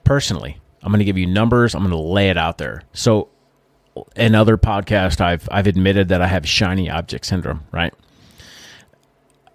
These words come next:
I, you know, I'm very humble. I have lots of faults, and, and I do not mind admitting them at all. That's one of my faults, shiny object syndrome.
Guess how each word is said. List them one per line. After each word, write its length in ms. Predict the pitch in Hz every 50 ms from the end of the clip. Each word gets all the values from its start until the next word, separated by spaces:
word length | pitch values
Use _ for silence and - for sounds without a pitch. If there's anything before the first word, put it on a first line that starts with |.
| _ _ _ _ -
I, 460 | 120 131 117 104 92 80 78 - - -
you 120 | - 107 110
know, 80 | 101
I'm 180 | 87 82 113 113
very 180 | 117 123 127 123
humble. 440 | 110 110 107 101 104 107 98 - - - - - - - - -
I 100 | - 101
have 240 | 107 113 98 85 80
lots 400 | 85 92 92 90 95 101 - -
of 60 | 87
faults, 360 | - 95 82 78 85 - -
and, 260 | 95 92 90 85 -
and 160 | - 95 90 87
I 280 | 82 82 82 82 78
do 400 | 71 71 85 90 - - 104 101
not 220 | 95 98 90 - -
mind 360 | - 90 87 87 87 85 82
admitting 420 | 82 78 76 82 82 82 85 82 78
them 160 | 78 76 - - _ -
at 220 | 92 92 90 87
all. 260 | 82 73 71 64 - - - - _ -
That's 220 | - 92 - -
one 140 | 101 98 92
of 80 | 87 82
my 120 | 78 71
faults, 380 | - - 73 67 - 50 - -
shiny 300 | - 87 80 80 80 76
object 400 | - - - - - - - -
syndrome. 440 | - - - - - - 80 -